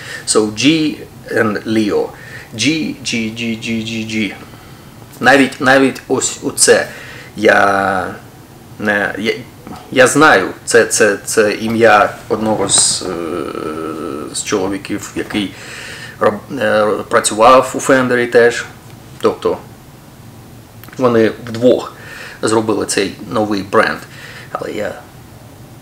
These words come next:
запам'ятав, не запам'ятав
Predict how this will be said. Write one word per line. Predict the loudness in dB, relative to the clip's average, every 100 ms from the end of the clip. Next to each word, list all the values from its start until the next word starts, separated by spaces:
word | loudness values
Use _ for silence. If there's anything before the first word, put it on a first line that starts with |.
| -20 -20 -20 -20 -20 -20 -20 -20 -4
запам'ятав, | -4 -4 -6 -4 -2 -2 -4 -8 -16 -20 -20 -20 -20 -20 -16 -2
не | 0
запам'ятав | 0 -4 -6 -8 -6 -6